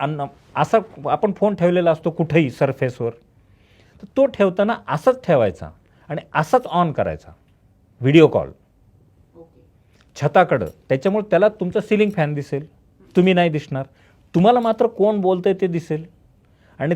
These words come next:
Speaker 1: ते जर विचित्र अवस्थेतली व्यक्ती असेल, विशेषतः लेडीज, तर तो फोन कट करा. किती सिंपल आहे. आपलं काय असतं, व्हिड-, कॉल आला की असा घेतो आपण. तर कॉल असा घेतात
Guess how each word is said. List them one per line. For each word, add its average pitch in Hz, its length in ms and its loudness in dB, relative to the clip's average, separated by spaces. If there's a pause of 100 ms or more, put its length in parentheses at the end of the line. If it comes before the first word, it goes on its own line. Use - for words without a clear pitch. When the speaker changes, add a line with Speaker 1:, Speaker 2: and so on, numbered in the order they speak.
(100)
Speaker 1:
ते 208 100 4
जर 208 160 4
विचित्र 196 400 -2
अवस्थेतली 190 520 0
व्यक्ती 175 320 -2
असेल, 165 240 0
विशेषतः 151 400 -2
लेडीज, 143 360 -2 (520)
तर 175 80 -8
तो 208 60 -2
फोन 220 220 -2
कट 247 140 0
करा. 180 340 -6 (960)
किती 202 160 -2
सिंपल 196 320 0
आहे. 190 120 -6 (400)
आपलं 214 300 -4 (240)
काय 185 180 2
असतं, 202 220 -4
व्हिड-, 151 280 -2 (200)
कॉल 202 340 4
आला 190 220 0
की 196 100 -6
असा 147 280 0
घेतो 113 260 -4
आपण. 82 280 -12 (960)
तर - 60 -6 (100)
कॉल 180 160 4 (100)
असा 127 260 0
घेतात 165 400 0